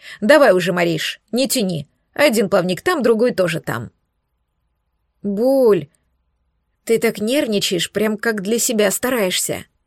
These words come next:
«Скажешь тоже». И щеки вспыхнули так, что свечи можно поджигать. «Да не трясись ты, а то я тоже начну».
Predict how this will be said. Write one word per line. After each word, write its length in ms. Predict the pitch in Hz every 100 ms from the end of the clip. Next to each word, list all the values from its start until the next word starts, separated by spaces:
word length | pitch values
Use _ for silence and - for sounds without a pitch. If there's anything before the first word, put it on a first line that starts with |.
| _ _ _ _ _ _
«Скажешь 540 | - - - 349 214 185
тоже». 400 | - 180 156 - _ _ _ _ _ _ -
И 80 | 233
щеки 320 | - 403 359
вспыхнули 540 | 240 - 254 214 208
так, 180 | 202 -
что 240 | - - 240
свечи 380 | 269 339 349 190
можно 300 | 175 165 170
поджигать. 680 | 175 165 190 175 147 - _ _ _ _ _ _ _ _ _ _ _
«Да 140 | 180 233
не 120 | 247
трясись 520 | 294 285 - 196 -
ты, 240 | - - _ _ _
а 140 | 165
то 100 | -
я 100 | 233
тоже 300 | 233 311 202
начну». 520 | 170 170 - 180 156